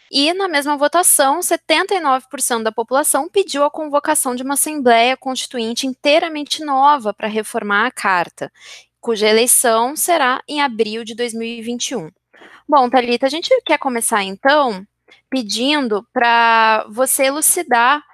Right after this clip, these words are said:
pra gente uma breve retrospectiva desde outubro de dois mil e dezenove e como que a gente chegou, né, até o plebiscito.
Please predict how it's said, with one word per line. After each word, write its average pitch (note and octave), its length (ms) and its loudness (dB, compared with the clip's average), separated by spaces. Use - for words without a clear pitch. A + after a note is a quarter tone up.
pra A3 220 2
gente A#3 680 -4
uma A#3+ 200 -4
breve A#3 260 0
retrospectiva C#4+ 1300 -6
desde G#3+ 320 0
outubro G#3 360 -8
de G3+ 100 -10
dois G3 160 -6
mil G3 120 -6
e F#3 40 -14
dezenove F#3 720 -2
e E4 80 -4
como D4 340 -2
que F#4 120 -4
a F4 40 0
gente D#4+ 220 -6
chegou, C4+ 640 0
né, B3+ 320 0
até A3+ 260 -2
o A#3 300 -6
plebiscito. A#3+ 760 -4